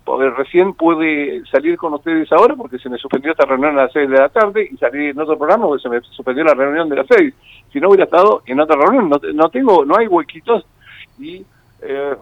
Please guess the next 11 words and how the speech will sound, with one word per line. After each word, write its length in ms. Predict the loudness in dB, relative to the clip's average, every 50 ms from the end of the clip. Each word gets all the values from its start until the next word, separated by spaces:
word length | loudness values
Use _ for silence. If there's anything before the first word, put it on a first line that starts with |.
| -12 -20 -20 _ _ _
estoy 420 | -6 2 4 4 4 4 2 -2 -8 _ _ _ _
concentrado 840 | 0 2 2 2 0 -4 -6 -6 -6 0 4 4 6 6 4 2 -2
en 80 | -4 -2
la 100 | -2 0
mía. 320 | 0 0 0 0 -2 -2 -6 _ _ -8
Me, 160 | -8 -6 -2
he 120 | 0 2 2
mantenido 580 | 2 2 0 -2 -2 0 2 4 4 2 2 0
una 200 | 0 0 0 0
coherencia, 800 | 0 0 0 2 2 2 2 0 -2 -4 0 2 2 2 0 -2 _ _ _ _ _ _ _ _
eh, 420 | -4 -2 0 0 2 0 0 -2